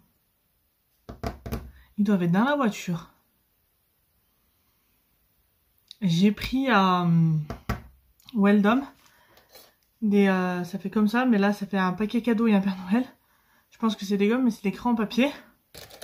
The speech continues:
Et, euh... Et là je les ai pas vus, donc ils doivent être dans la voiture. Puis les cas, je vous les montrerai demain. Donc il y a là, hop, je vais vous montrer dans ce sens, hein.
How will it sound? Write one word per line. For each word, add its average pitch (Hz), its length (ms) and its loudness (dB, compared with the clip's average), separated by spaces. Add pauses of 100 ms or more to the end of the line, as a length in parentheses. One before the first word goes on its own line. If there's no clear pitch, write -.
(800)
Et, 196 180 4
euh... 180 180 -2 (1600)
Et 175 60 -8
là 214 160 2
je 247 60 2
les 190 180 0
ai - 20 -4
pas 196 140 -4
vus, 220 200 0
donc 196 200 2
ils 175 60 -2
doivent 180 160 -2
être 175 80 -2
dans 196 100 2
la 214 80 4
voiture. 220 520 -2 (580)
Puis 214 80 -2
les 208 120 2
cas, 214 120 2
je 196 40 -2
vous 180 60 -8
les 196 60 0
montrerai 185 440 0
demain. 190 360 4 (1120)
Donc 254 380 -2 (2000)
il 208 120 -2
y 220 60 2
a 226 180 -2 (420)
là, 240 500 -2 (140)
hop, 247 120 0 (280)
je - 80 -18
vais 190 160 -4
vous 190 40 2
montrer 185 260 -2
dans 180 160 -6
ce - 140 -14
sens, 202 200 -4
hein. 196 80 -4